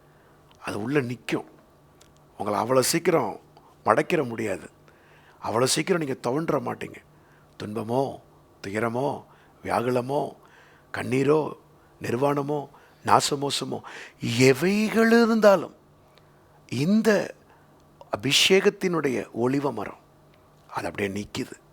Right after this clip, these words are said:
அது நிக்க, நிக்க, நிக்க, நிக்க, ஒரு புறா சென்று அந்த இலையை கொத்தி வரும் அளவுக்கு அந்த அபிஷேகத்தினுடைய வல்லமை பச்சையா நிக்குது. அது காயல.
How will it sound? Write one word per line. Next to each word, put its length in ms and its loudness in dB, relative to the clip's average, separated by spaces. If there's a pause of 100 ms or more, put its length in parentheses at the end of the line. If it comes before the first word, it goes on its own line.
(640)
அது 220 -6
நிக்க, 320 -4
நிக்க, 380 2
நிக்க, 340 -2
நிக்க, 560 -2 (800)
ஒரு 220 -2 (160)
புறா 320 8
சென்று 720 -4 (640)
அந்த 160 -4
இலையை 540 2
கொத்தி 500 0
வரும் 300 4
அளவுக்கு 600 -6 (1000)
அந்த 300 -4
அபிஷேகத்தினுடைய 960 -2
வல்லமை 440 -8 (680)
பச்சையா 460 4
நிக்குது. 420 -10 (560)
அது 340 -4
காயல. 340 2